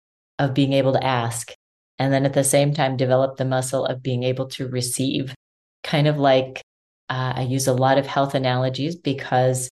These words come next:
that's part of my background. But when you think of the two muscles, the bicep and the tricep, and how they work together, that's how I think of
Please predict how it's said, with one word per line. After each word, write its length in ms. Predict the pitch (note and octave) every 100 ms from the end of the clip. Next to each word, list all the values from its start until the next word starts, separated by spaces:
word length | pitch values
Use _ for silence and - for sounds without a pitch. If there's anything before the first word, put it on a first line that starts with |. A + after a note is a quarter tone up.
| _ _ _ -
that's 480 | A#2+ A#2 - - - _ -
part 140 | B2
of 100 | C3
my 120 | D#3
background. 580 | F3 B3+ C4+ F3+ F3+ F3+ - _ _ _ _ -
But 240 | C#3+ -
when 100 | C#3+
you 100 | C3+
think 220 | C3 E3
of 100 | D3+
the 120 | D3+
two 180 | D3+ D#3
muscles, 600 | D3 F#3+ A3+ A#3 A3 - - _
the 100 | -
bicep 380 | B2+ C#3+ D3+ E3
and 80 | D3
the 60 |
tricep, 480 | C#3+ - F3 F#3 F#3 - -
and 140 | C3
how 180 | A#2 C#3+
they 140 | E3 D3+
work 260 | C#3 C#3+
together, 600 | - D3+ A#2+ A2+ E3+ C#4 - _ _ _ _ _ _ _ -
that's 200 | A#2 -
how 100 | A#2+
I 120 | A#2
think 300 | A2+ A#2+ A#2
of 160 | A#2+